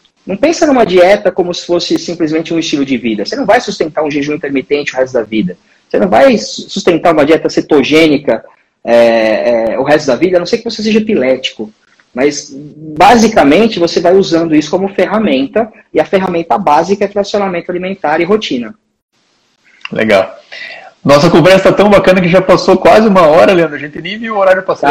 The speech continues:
Speaker 1: Caramba, passou rápido.
Speaker 2: <laughs> Então, eu queria que nesse final, eh, já tá acabando o nosso tempo, que você deixasse a sua mensagem final. Depois essa, esse conteúdo vai para nossas redes sociais, para o nosso canal do YouTube, vai alcançar muita gente.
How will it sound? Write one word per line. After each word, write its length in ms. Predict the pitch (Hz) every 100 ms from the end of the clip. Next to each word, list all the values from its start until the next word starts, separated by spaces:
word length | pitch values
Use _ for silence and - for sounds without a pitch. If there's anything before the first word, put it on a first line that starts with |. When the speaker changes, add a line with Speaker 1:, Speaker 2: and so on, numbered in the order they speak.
| 135
Speaker 1:
Caramba, 360 | 139 156 147 143 - -
passou 300 | 127 - 147
rápido. 400 | 127 110 110 160
Speaker 2:
<laughs> 500 | - 143 127 - - - - - - -
Então, 260 | 147 127 185
eu 80 |
queria 280 | 196 190 214
que 80 | -
nesse 260 | 185 185 185
final, 640 | - 139 - - 143 120
eh, 160 | 123 123 147 135 123
já 160 | 135
tá 80 | -
acabando 320 | 147 139 151
o 40 | 156
nosso 220 | 143 -
tempo, 320 | - 151 185 _ _ _ _ _ -
que 100 | 131
você 880 | 147 147 151 156 160 156 143 139 135
deixasse 400 | 135 - 156 165
a 40 |
sua 140 | -
mensagem 460 | 147 139 139 151 143
final. 520 | - 120 135 - - - _ _
Depois 400 | - 123 143 165
essa, 380 | 156 147 156 139
esse 180 | 131 -
conteúdo 440 | - - 143 156
vai 120 | 143 143
para 120 | 147
nossas 260 | 139 -
redes 180 | 123 131
sociais, 640 | - 117 123 135 160 160
para 80 | -
o 40 | 139
nosso 140 | 139
canal 240 | 139 139
do 80 | 139
YouTube, 440 | 127 120 143 170 143
vai 140 | 131
alcançar 420 | 143 151 143 143 147
muita 300 | 185 196 156
gente. 360 | 127 170 180